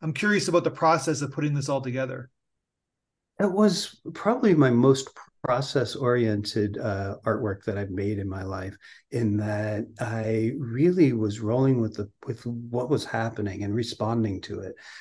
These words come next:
Speaker 2: And so there's absolutely no script whatsoever. I started, um, I started out by, uh, having made other films, and I wanted to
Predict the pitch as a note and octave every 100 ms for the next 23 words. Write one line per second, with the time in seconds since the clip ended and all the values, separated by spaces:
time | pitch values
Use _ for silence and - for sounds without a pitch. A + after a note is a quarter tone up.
0 | - C3 C3 C#3 C3 B2 A#2 - F#3 G#3
1 | - F3 D3 B2+ A#2+ C3 D#3 - - A2+
2 | - - A2+ - A2+ G2+ G2+ G#2 A2 -
3 | - - _ A#2+ A2+ A2+ A#2 A#2 A#2+ -
4 | - C3+ C#3 C#3+ C3+ C#3 C3+ B2 A#2 A2+
5 | A2 A2+ A#2 _ _ - A#2 - F3+ G#3+
6 | G3 D3 C#3+ D3 B2+ B2+ B2 A#2+ D#3 C3
7 | C3 - D#3 D#3+ C3+ B2+ A#2+ B2+ C#3 C3+
8 | - B2 A2 A2+ - C3 C3 A#2+ B2+ C3+
9 | B2 - C3 B2 A#2 -